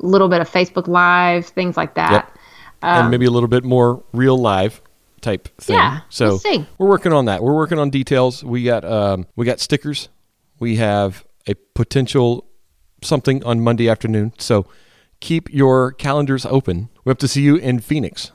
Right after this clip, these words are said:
Speaker 1: Yes.
Speaker 2: Uh, it'll be hot, but we'll still have fun.
Speaker 1: Yes.
Speaker 2: So, big week in the life of the church this week, Amy. Holy Week coming up, and, uh, that should be fun. Always is. I, I really enjoy this time of year,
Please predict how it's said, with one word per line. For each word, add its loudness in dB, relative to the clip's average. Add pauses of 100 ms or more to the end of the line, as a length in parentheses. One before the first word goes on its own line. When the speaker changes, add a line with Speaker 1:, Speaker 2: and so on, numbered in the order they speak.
(160)
Speaker 1:
Yes. -4
Speaker 2:
Uh, -6 (220)
it'll -4
be 0
hot, 0
but 0
we'll 0
still -4
have -4
fun. -12 (240)
Speaker 1:
Yes. -8 (140)
Speaker 2:
So, -2 (120)
big 2
week 2
in 0
the -4
life 0
of -10
the -4
church -2
this -4
week, 0
Amy. 0
Holy 2
Week -4
coming -2
up, -2 (260)
and, -2
uh, 0
that -2
should -8
be 0
fun. 0
Always 4
is. 2
I, 2
I -2
really 2
enjoy 2
this -4
time 0
of -2
year, 2